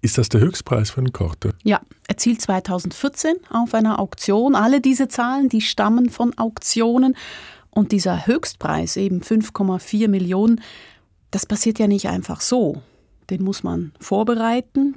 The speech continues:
Speaker 2: Die zwei, die da versuchen, sich zu überbieten, die müssen ja erstmal auf die Idee kommen, dass es sich lohnt, einen Korte zu besitzen.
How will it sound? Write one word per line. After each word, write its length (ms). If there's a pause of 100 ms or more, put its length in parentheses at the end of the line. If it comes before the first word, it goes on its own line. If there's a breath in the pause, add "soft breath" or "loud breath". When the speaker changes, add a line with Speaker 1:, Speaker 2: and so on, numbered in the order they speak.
Speaker 2:
Die 100
zwei, 380
die 160
da 180
versuchen, 460
sich 160
zu 100
überbieten, 680
die 100
müssen 260
ja 80
erstmal 320
auf 100
die 160
Idee 280
kommen, 440 (460 loud breath)
dass 140
es 100
sich 180
lohnt, 540 (120)
einen 320 (100)
Korte 360
zu 140
besitzen. 560